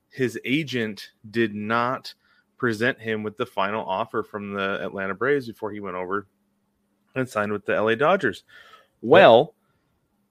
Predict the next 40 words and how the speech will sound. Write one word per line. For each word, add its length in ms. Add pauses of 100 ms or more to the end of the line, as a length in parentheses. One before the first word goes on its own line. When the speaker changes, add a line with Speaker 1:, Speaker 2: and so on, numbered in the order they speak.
(560)
Speaker 1:
one 320
Doug 300
Gottlieb, 500
the 80
man 240
who 100
broke 380
that 220
story 380
via 200
Twitter, 420
and 120
I 80
think 160
maybe 220
through 200
his 140
ra-, 240
on 100
his 120
radio 300
show, 240
I 80
don't 100
know 120
for 140
sure, 200
but 120
anyway, 320
he 200
has 200
come 280
out 240
and 140
said, 400 (960)
"That 180
is 120
incorrect. 640 (1600)
That 240
Speaker 2:
Yep. 180